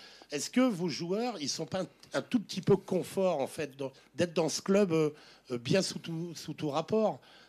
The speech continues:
Euh, voilà, si c'était à Marseille, par exemple, euh, bon, à la commanderie, parfois ça chauffe à la sortie de,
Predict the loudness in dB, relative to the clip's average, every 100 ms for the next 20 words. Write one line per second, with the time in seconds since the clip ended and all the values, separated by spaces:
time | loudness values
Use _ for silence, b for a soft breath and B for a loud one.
0 | _ -6 -4 -2 -2 -2 0 0 0 -4
1 | -10 -10 -6 -4 -4 2 2 2 0 -2
2 | -2 -2 -2 -4 -2 0 0 0 0 0
3 | -2 -4 -2 0 2 0 0 -2 -2 -2
4 | 0 0 0 -2 -8 -6 -8 -8 -8 -6
5 | -6